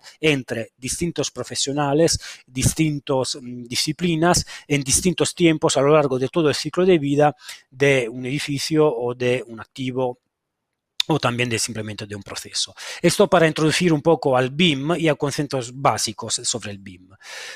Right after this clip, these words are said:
Oh, entonces, pues, em, también entrando un poco más en detalle sobre lo que iremos a ver, oh, y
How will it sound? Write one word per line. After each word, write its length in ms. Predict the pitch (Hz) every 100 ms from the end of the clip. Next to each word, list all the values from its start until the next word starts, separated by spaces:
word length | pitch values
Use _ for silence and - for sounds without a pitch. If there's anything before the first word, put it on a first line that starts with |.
| -
Oh, 400 | 165 147 139 143
entonces, 680 | 180 214 220 214 214 202 -
pues, 420 | 175 160 127 -
em, 1040 | 135 131 127 127 120 120 120 120 120 117
también 320 | - 131 160 175
entrando 320 | 156 165 151
un 60 |
poco 280 | 143 160 147
más 300 | 139 160 -
en 80 | 143
detalle 400 | 135 - 156 123
sobre 220 | 127 110
lo 80 | 110
que 120 | 131
iremos 440 | 135 135 139 135 170
a 60 |
ver, 280 | 170 170 151 - - - 147
oh, 540 | 135 127 123 123 131 123
y 380 | 151 156 143